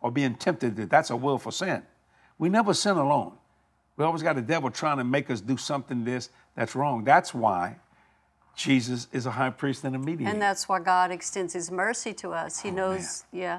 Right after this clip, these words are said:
Speaker 1: What a
Speaker 2: what
Speaker 1: blessing.
Speaker 2: we're dealing with.
Speaker 1: Well, you know, when I first met Kathy, I was actually, uh, uh, I was a mediator.
Speaker 2: Really?
Speaker 1: Yeah, because
Speaker 2: How?
Speaker 1: I was supposed to introduce you to Matt, to Matt.
Speaker 2: <laughs> Okay.
Speaker 1: He, we was at the, we was at the Legion Park swimming pool, public swimming pool,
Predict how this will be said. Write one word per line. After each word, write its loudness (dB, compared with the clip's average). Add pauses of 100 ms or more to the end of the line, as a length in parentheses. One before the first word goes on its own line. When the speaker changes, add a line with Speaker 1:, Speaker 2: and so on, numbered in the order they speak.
Speaker 1:
What -2
a -2
Speaker 2:
what -4
Speaker 1:
blessing. 2
Speaker 2:
we're -2
dealing -2
with. -2
Speaker 1:
Well, 8
you 6
know, 8
when 6
I 8
first 0
met 2
Kathy, 2
I 4
was 0
actually, 2 (100)
uh, 0
uh, 0 (340)
I 6
was 2
a 6
mediator. 2
Speaker 2:
Really? 0 (280)
Speaker 1:
Yeah, 6 (300)
because 4
Speaker 2:
How? 0
Speaker 1:
I 10
was 2
supposed 0
to 2
introduce 2
you 4
to 2
Matt, 4 (460)
to 4
Matt. 6
Speaker 2:
<laughs> -6
Okay. -2
Speaker 1:
He, 0
we 2
was 2
at 4
the, 0
we 0
was 0
at 0
the 0
Legion 2
Park 4
swimming -4
pool, 0
public 0
swimming -4
pool, -6